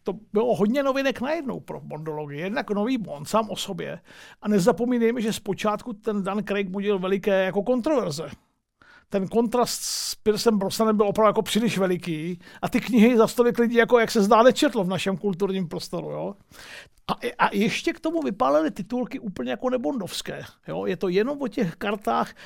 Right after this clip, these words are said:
a o ty kulce, která prostě jako nějak lítá a tak dál. Tak jsou na to hrozně hezký knížky a taky vyšlo C Dčko, myslím, nebo D V Dčko, kde jsou jenom ty titulky a tak dál. Ty titulky, to je fantastická věc.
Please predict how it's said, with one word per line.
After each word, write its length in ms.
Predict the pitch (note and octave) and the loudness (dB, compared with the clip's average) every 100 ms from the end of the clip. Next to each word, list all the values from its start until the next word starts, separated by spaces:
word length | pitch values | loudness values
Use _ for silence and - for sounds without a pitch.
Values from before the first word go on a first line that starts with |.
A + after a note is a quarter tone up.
| - | -4
a 60 | |
o 60 | G3 | 0
ty 120 | A#3+ | 0
kulce, 400 | G3+ D4+ C#4+ - | 2 2 2 2
která 280 | - G3+ G3+ | 2 2 2
prostě 340 | F#3 G3 - | 0 -6 0
jako 200 | G#3 F#3+ | -2 0
nějak 260 | F#3+ F#3+ F3 | -2 -2 -4
lítá 300 | F3 E3+ E3 | -4 -4 -6
a 40 | |
tak 180 | E3 G3+ | -4 -4
dál. 340 | E3 - D#3+ E3 - - - - | -4 -6 -10 -12 -16 -20 -16 -2
Tak 220 | G3+ - - - - _ _ _ _ _ _ _ - | -2 -2 -18 -20 -20 _ _ _ _ _ _ _ -8
jsou 200 | - B3+ | -4 0
na 80 | D4+ | 2
to 140 | E4 | 4
hrozně 280 | B3+ A#3+ C#4 | 2 2 0
hezký 260 | B3 - | -2 -2
knížky 520 | B3+ A3 F3 - E3+ F3+ | -6 -4 -6 -4 -6 -6
a 80 | |
taky 280 | E3+ F#3+ A#3+ | -8 -6 -4
vyšlo 380 | G3+ G3 - A#3 | -2 -4 -2 -4
C 320 | - F#3 F#3 | 0 -2 0
Dčko, 260 | F3 - G3 | -4 -6 -4
myslím, 400 | F#3+ C#3+ G3+ G3+ | -4 -2 -2 0
nebo 160 | F3+ F3 | -2 -2
D 120 | D#3 | -2
V 260 | E3 F3 | -2 -4
Dčko, 200 | E3 - | -8 -8
kde 160 | F3 F3 | -4 -4
jsou 160 | - F#3+ | 2 2
jenom 240 | F3+ F#3 | 2 0
ty 100 | G3 | -2
titulky 560 | G3+ F#3+ E3+ D#3+ E3 E3 | -2 0 -2 -2 -4 -4
a 100 | E3+ | -4
tak 160 | F3 | -2
dál. 340 | F3 D3+ D3+ D#3+ - - - _ _ | -2 -2 -6 -8 -14 -20 -20 _ _
Ty 100 | - | -8
titulky, 500 | - B3 D#4+ D#4+ B3 | -2 0 0 0 -2
to 100 | G#3 | 0
je 80 | A#3+ | 0
fantastická 960 | - A3+ B3 B3+ - - A3+ - B3 A3+ | 0 -2 -2 -6 -8 -8 -10 -6 -4 -2
věc. 460 | A3+ G#3 - - | -2 -4 -6 -12